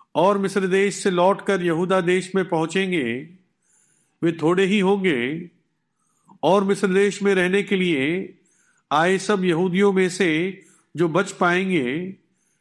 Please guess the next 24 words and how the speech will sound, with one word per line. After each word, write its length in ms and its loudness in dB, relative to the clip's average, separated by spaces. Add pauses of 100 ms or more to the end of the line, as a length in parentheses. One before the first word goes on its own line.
(120)
वे 120 0
जान 360 2
लेंगे 320 0
कि 140 -2
किसका 400 -2
वचन 280 0
पूरा 300 2
हुआ, 680 2 (400)
मेरा 600 4
या 160 2
उनका। 680 -2 (960)
इस 180 -2
बात 460 2
का 80 2
मैं 120 2
ये 180 2
चिन्ह 400 0
देता 320 0
हूँ, 520 0
यहोवा 380 2
की 140 -2
ये 80 2
वाणी 360 0
है, 580 -6